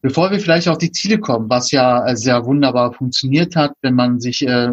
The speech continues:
deine Homepage anguckt und so ein bisschen über dich recherchiert, ähm, was war in der Zeit dann dein,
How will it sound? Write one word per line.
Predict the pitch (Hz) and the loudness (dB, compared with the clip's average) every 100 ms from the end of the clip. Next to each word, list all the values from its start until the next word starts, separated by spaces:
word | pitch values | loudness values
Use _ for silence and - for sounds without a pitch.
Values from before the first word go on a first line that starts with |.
| 120 | -2
deine | 120 120 | -2 0
Homepage | 131 160 147 143 | 0 2 0 2
anguckt | 139 135 139 135 120 | 0 2 0 0 -4
und | 120 | -6
so | - | -4
ein | 120 | -2
bisschen | 139 135 131 | -2 0 0
über | 120 120 | 0 -2
dich | 147 - | -4 -6
recherchiert, | 123 120 110 156 208 - - - - - _ | -4 -4 -2 -2 -2 -6 -14 -14 -20 -20 _
ähm, | 143 151 160 156 _ _ - - - | 0 2 0 -4 _ _ -20 -20 -8
was | 127 160 175 | -2 -2 0
war | 190 185 | -2 0
in | 175 | 2
der | 165 | 0
Zeit | 160 151 170 214 - - | 0 0 0 -2 -10 -2
dann | 147 151 | 0 2
dein, | 147 151 147 | 2 0 -2